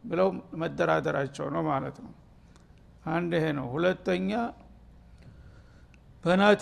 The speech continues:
ማለት አንድ ነቢይ ለኡመቱ እንዳባት ነው። ስለዚህ የከተማው ሴቶች እንደ ልጃቸው ናቸው ማለት ነው። «ወአዝዋጁሁ ኡማቱኩም» እንዳለው በእኛ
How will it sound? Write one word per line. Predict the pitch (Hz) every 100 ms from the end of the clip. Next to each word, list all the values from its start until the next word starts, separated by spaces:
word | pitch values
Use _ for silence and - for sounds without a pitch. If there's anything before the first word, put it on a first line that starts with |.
| 220
ማለት | 190 185 202 208
አንድ | 190 185 190
ነቢይ | 190 190 196
ለኡመቱ | 190 202 190 185 196 208
እንዳባት | 185 165 143 131 143 135
ነው። | 107 101 - - - - - - - - -
ስለዚህ | - 170 180 202
የከተማው | 190 190 185 202 202 208 196
ሴቶች | 196 180 190 214 240 196
እንደ | 185 180 180 180
ልጃቸው | 170 165 165 - 160
ናቸው | 151 147 139 156
ማለት | 143 135 120
ነው። | 110 - - -
«ወአዝዋጁሁ | - 156 156 170 147 160
ኡማቱኩም» | 156 156 156 156 165 151
እንዳለው | 143 143 143
በእኛ | 139 139